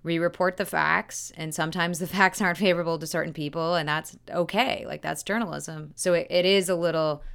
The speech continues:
scary to think of taking things down and changing things after the fact, you know, because back in the day, journalism was a newspaper.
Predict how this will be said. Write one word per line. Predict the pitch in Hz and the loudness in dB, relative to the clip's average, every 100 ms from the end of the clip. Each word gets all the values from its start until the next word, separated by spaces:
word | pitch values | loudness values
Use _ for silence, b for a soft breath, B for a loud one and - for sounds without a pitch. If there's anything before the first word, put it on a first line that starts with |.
| b | b
scary | - - 185 180 175 | -12 0 4 6 6
to | 170 175 | 4 -2
think | 156 165 156 | -4 -4 -2
of | 160 143 - | -4 -4 -10
taking | - 165 165 | -6 -4 -4
things | 156 180 190 | -4 -4 -4
down | 208 240 233 214 196 | 2 4 6 6 4
and | 175 165 | 0 -2
changing | - 214 220 202 190 | 2 4 4 2 -2
things | 175 165 156 | -2 -2 0
after | 160 175 - | 2 2 -2
the | 165 151 | -6 -4
fact, | 151 139 143 - - | -2 -2 -4 -12 -16
you | - 233 | -2 2
know, | 170 156 | 2 0
because | 175 190 180 | -4 -6 4
back | 175 190 | 4 4
in | |
the | 202 180 | -2 2
day, | 175 175 | 4 4
journalism | 180 175 175 196 185 190 | 2 0 0 -2 -4 -4
was | 190 | -4
a | 190 | -2
newspaper. | 233 269 170 143 151 139 175 | -2 -2 -4 -4 -6 -8 -10